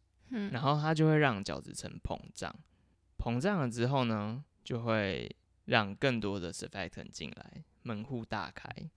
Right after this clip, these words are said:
Speaker 1: 哎呦，<laughs> 防疫破口啊！
Speaker 2: 防疫破口，对。然后呢，它除了就是会让门户大开之外，它也会占住那个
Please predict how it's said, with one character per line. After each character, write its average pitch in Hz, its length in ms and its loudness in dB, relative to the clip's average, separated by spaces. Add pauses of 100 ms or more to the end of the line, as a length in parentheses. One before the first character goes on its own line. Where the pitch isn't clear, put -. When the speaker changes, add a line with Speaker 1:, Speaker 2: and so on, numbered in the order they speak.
Speaker 1:
哎 302 260 0
呦， 311 560 10 (580)
<laughs> - 560 2
防 320 300 12
疫 440 280 6
破 381 380 12
口 349 100 8
啊！ 240 320 12
Speaker 2:
防 - 160 12
疫 175 80 10
破 156 220 10
口， 104 240 6
对。 110 300 10 (1200)
然 123 180 2
后 175 200 6
呢， 135 460 4 (200)
它 180 280 4
除 135 220 2
了 117 160 6
就 117 160 0
是 120 320 2
会 131 140 6
让 117 180 8
门 110 160 2
户 113 140 -2
大 110 180 2
开 101 160 -4
之 - 180 -4
外， 98 260 0
它 113 140 0
也 107 120 -2
会 104 300 -2 (140)
占 107 320 2
住 104 280 -4
那 78 220 -4
个 50 460 -6